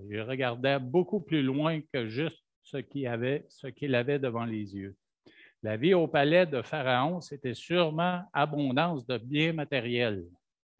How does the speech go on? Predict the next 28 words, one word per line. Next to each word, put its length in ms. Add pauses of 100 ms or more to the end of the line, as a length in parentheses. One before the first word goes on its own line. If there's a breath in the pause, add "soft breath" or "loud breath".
(500 soft breath)
Abondance 680
de 120
nourriture 720 (640 soft breath)
et 100
abondance 640
d'argent. 480 (1200)
Dans 100
les 180
tombeaux 460
égyptiens, 600
on 140
sait 300
qu'il 200
y 80
avait 220
beaucoup, 640
beaucoup 360
de 100
richesses 640
qui 160
a 80
amené 300
des 240
gens 280
à 60
piller 540
des 200
tombes 460